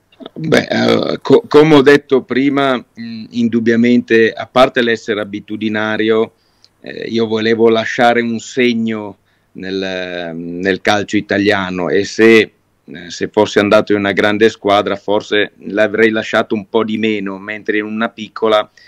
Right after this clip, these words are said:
hai sicura-, una piccola e poi arrivata più o meno come me ai ribaltoni della Serie A, quindi quegli anni lì,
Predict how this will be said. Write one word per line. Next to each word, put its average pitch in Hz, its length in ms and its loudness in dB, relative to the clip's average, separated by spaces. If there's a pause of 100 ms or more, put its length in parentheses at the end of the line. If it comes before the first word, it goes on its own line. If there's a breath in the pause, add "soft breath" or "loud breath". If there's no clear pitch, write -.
(160 soft breath)
hai 120 160 -2
sicura-, 123 540 0
una 107 200 -4
piccola 139 500 2
e 101 60 -4
poi 120 360 2 (440)
arrivata 110 680 -2
più 107 180 -4
o - 20 0
meno 110 280 -4
come 101 280 -6
me 113 380 -2 (340)
ai 110 180 -2
ribaltoni 110 600 -2
della 101 220 -4
Serie 101 380 -2
A, 104 180 0
quindi 101 280 -6
quegli 104 260 0
anni 107 300 -2
lì, 104 300 -4